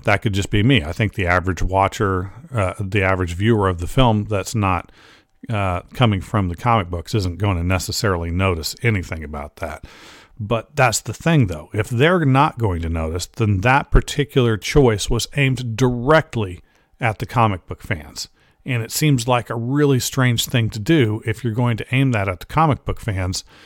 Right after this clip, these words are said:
and make it not the character. Uh, I, I have no idea where they were going with that. That was a little, that was a little annoying. Um, there were, there were, there was no major issues, just a lot of little things that just kinda bothered me throughout the film. So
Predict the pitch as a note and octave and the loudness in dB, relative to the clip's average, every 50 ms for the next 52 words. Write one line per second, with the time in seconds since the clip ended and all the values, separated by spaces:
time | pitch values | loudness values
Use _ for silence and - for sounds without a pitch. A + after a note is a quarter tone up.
0 | - _ _ _ _ _ - - A#2 G#2+ G2+ G2+ G#2 A#2+ C3+ C3 - B2 G#2 - | -20 _ _ _ _ _ -8 -4 -2 0 2 2 2 2 0 0 0 -4 -4 -4
1 | - G#2+ G2+ G2+ G#2 G#2 G#2 A2 A2+ B2+ D#3 - - - - - - - - - | -4 -4 -2 0 0 2 2 2 2 2 0 -2 -4 -8 -14 -14 -14 -12 -8 -6
2 | B2+ D3 F#3+ E3 - - - - - - - _ _ _ - - - - - - | -4 -2 -2 -2 -4 -6 -10 -18 -18 -18 -20 _ _ _ -20 -20 -20 -20 -20 -20
3 | _ _ _ _ _ _ - - G#2+ G2+ F#2+ F#2+ - - - - A2+ C3 C3 A2+ | _ _ _ _ _ _ -8 -6 -4 -4 -4 -4 -6 -8 -8 -4 -2 -2 -2 -2
4 | G2 G#2 A2 A#2 A#2 A2 G#2 A2+ A2+ A#2+ B2 B2+ A#2+ A#2+ A2 A2+ A2+ G#2+ G2 G2+ | -2 -2 0 2 2 2 0 0 0 2 2 0 0 0 0 2 2 4 4 4
5 | F#2+ F#2+ F#2+ F#2 F2+ F#2 F2 - F#2+ F#2 F2 D#2+ D#2 - - F2+ D2+ D#2 - - | 2 2 2 0 -2 -2 -2 0 0 0 0 -2 -2 -4 -4 -4 -6 -10 -4 0
6 | G#2+ G#2 A2+ A2 F#2+ G#2 G#2 G2 F#2+ F#2 F2+ F2+ F#2 F#2 - - G#2+ G#2 G2 F#2+ | 2 2 2 2 2 0 0 0 0 0 -2 -4 -6 -8 -4 0 0 0 0 -2
7 | F#2 F2 E2 D#2 D#2 D#2 D2+ D2 C#2+ - - - _ _ - _ _ _ _ _ | -4 -4 -4 -6 -6 -8 -8 -10 -12 -14 -16 -18 _ _ -20 _ _ _ _ _
8 | _ _ _ _ _ _ _ - - _ - - - - - - - _ - - | _ _ _ _ _ _ _ -12 -12 _ -12 -20 -20 -20 -20 -20 -20 _ -4 0
9 | G#2+ G#2 G#2+ A2 A2 A2 A#2 - - _ _ _ _ _ _ _ _ _ _ _ | 2 4 4 4 4 2 0 -2 -6 _ _ _ _ _ _ _ _ _ _ _
10 | _ _ _ _ _ _ _ _ _ - C#3 C3 F3+ F#3 F3 D#3 C#3 C3+ C#3 C3 | _ _ _ _ _ _ _ _ _ -6 0 2 2 4 6 4 4 4 4 4
11 | D#3 D#3+ D3 C3 B2+ B2 - - - C3 B2+ C#3 D#3+ D#3 D#3+ C3 A#2+ C3+ C#3+ D#3+ | 6 6 6 6 4 2 -4 -14 -12 -6 0 2 4 4 4 4 4 4 4 4
12 | F3+ G3+ F#3 C#3+ A#2 G2+ G2 F#2+ G2+ A2+ B2+ C3 B2+ C#3+ D#3+ E3 - D#3+ E3 - | 4 4 4 4 4 2 2 2 2 4 4 4 2 0 -2 0 0 0 -2 0
13 | - F#3 F3+ F3+ F3 - - - - - - - G3 F3 E3 E3 E3 D#3+ C3+ A2 | 0 0 2 2 0 -2 -4 -8 -8 -8 -8 -8 -8 -6 -4 -2 2 2 2 4
14 | A2+ A2+ A2+ A2 G2 F2+ - - F2+ D#2 E2 E2 - A2+ G2 F2+ G#2 F#2 - - | 4 4 4 4 2 0 -2 -4 -4 -4 -4 -6 -4 -4 -4 -4 -4 -6 -2 -2
15 | A2 E2 E2 F2 F#2 F#2 F#2 F#2+ - F2 E2 F2+ E2+ E2+ - - G#2+ F2 E2 - | -2 -2 -2 2 4 4 4 4 2 -2 -4 -4 -6 -6 -4 -2 -2 -2 -2 -4
16 | - F#2 - A#2 F#2+ F2 F2 E2+ - - G2 F#2+ F2+ - | -8 -8 -6 -4 -4 -4 -4 -6 -4 -4 -2 -2 -4 -6